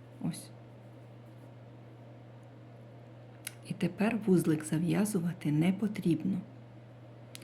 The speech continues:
Починаємо з обробки країв. Відступаєте від краю п'ять дірочок.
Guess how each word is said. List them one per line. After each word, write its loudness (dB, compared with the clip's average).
Починаємо 6
з 2
обробки 4
країв. 0
Відступаєте 4
від 4
краю 2
п'ять 6
дірочок. 6